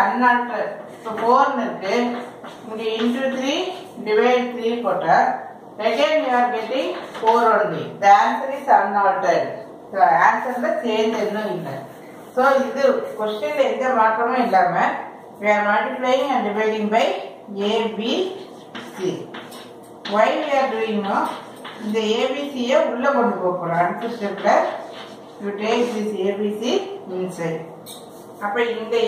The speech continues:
ஏவை ஃபர்ஸ்ட் ரோக்கும், பியை செகண்ட் ரோக்கும், சியை தேர்ட் ரோக்கும் நம்ம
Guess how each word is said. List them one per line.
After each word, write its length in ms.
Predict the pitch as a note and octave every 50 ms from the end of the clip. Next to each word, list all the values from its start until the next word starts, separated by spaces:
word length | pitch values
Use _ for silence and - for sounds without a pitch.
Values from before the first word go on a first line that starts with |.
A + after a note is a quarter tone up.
| G#3+ A#3 A#3+
ஏவை 240 | B3 B3 C4+ D4+ F4 F4+ - -
ஃபர்ஸ்ட் 340 | F#3+ F#3+ F#3+ - - G#3+ A3+
ரோக்கும், 400 | A3 G#3+ F#3 F#3 G#3+ B3+ C#4+ - - - - - - - - G3 F#3
பியை 360 | G3+ G#3+ A#3 A#3+ B3 B3+ - - - - - - - - - - - - - -
செகண்ட் 360 | G3+ G3+ G3+ A#3 A#3+ A#3+ A#3 A3+ A3
ரோக்கும், 340 | G#3+ G#3+ G#3+ B3 D4 D#4+ D#4+ - -
சியை 360 | A#3 A#3 A#3+ A#3+ C4 D#4 F4 F4+ - - - - - - -
தேர்ட் 380 | G#3+ G#3+ A3+ C4+ B3+ C4 B3+ B3
ரோக்கும் 320 | A3+ G#3 A3 - A#3+ A#3+ A3+
நம்ம 140 | G#3 G#3